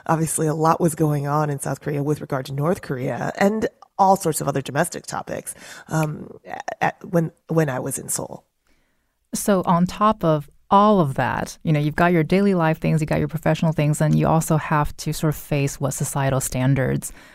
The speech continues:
Speaker 2: are sort of pre-, uh, the pressure on you. And of course, societal standards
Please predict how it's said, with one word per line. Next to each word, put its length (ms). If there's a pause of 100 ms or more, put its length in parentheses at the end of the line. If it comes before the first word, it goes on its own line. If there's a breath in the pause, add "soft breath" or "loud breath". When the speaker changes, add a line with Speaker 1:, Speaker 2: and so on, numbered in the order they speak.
(160 loud breath)
Speaker 2:
are 320
sort 200
of 160
pre-, 300
uh, 180
the 240
pressure 560
on 280
you. 240
And 220 (380 loud breath)
of 100
course, 180
societal 380
standards 500